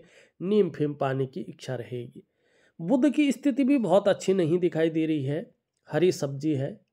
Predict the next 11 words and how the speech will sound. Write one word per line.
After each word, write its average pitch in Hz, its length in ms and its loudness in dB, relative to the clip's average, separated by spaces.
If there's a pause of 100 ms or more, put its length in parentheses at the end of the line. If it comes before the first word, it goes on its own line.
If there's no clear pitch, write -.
हरे 151 180 2 (140)
फल 143 180 -2
हैं 131 180 -8 (400)
और 196 140 -2
हरी 254 280 2
दालें 139 380 0
हैं, 120 160 -8 (360)
इनका 160 260 0
सेवन 127 380 -4
जरूर 120 300 -6
करें। - 220 -16